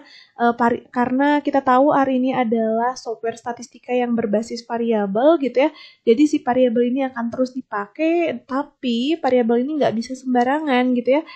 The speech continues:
Ada aturannya. Oke, apa aja aturannya? Yang pertama adalah, eh, boleh berupa huruf atau abjad gitu. Jadi si variabel ini bisa berupa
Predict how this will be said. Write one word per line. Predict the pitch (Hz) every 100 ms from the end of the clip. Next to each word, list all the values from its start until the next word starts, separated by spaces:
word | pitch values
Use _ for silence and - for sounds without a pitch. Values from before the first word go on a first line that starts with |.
| -
Ada | - 233 226 202
aturannya. | 208 214 202 208 202 190 180
Oke, | 208
apa | 277 277 262
aja | 254 262
aturannya? | 262 277 247 202 202 214 330 - _ - -
Yang | - 285 294
pertama | 311 302 285 277 320 370
adalah, | - 277 226 214 208 226 320 339 _ _ _ _ _
eh, | 269 269 277
boleh | 262 349
berupa | 392 302 285
huruf | 277 269 294 -
atau | 247 -
abjad | 220 208 208 208 202
gitu. | 226
Jadi | 247 247 277
si | 294
variabel | 233 233 226 208 220
ini | 254 277
bisa | 240 240
berupa | 214 214 214 202 208